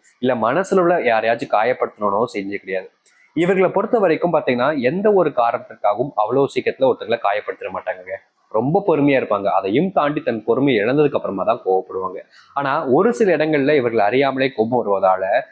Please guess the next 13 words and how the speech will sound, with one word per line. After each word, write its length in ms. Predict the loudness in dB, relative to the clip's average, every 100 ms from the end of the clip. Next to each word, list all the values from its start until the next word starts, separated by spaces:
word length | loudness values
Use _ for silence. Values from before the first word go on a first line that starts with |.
| _ -4
வாழ்க்கையில 500 | -2 -2 -2 0 0
நிறைய 300 | 0 0 0 0
வித 160 | 2 2 2
இடங்கள்ல 440 | -2 -2 -2 0 -2
இவங்களுடைய 400 | -2 -4 -4 0
வாழ்க்கையில 380 | 0 0 -2 -2
ஏற்பட்டிருக்கக்கூடியது 720 | -2 -6 -8 -8 -4 -4 -2 -4 _ _ -10
பிரச்சனைகள் 460 | -8 -4 -2 0 0
தாங்க 160 | 0
அதிகமா 340 | -2 -2 -2 -2
இருக்கு. 260 | -4 -10 -14 _ _ _ _ _ _ _ _ _ _ -12
தன்னுடைய 300 | -4 0 2
வாழ்க்கையில 440 | 2 0 0 0